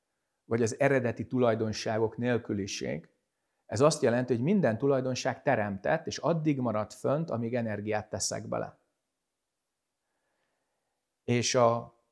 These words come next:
harmadik, ezzel szoros összefüggésben,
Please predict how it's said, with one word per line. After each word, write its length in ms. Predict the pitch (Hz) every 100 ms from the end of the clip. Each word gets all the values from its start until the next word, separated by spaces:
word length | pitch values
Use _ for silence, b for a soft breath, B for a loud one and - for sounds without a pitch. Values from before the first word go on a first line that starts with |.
| _
harmadik, 580 | - 139 123 110 170 -
ezzel 300 | 107 110 107
szoros 380 | - 110 104
összefüggésben, 1000 | 113 - 120 135 131 139 131 143 147 170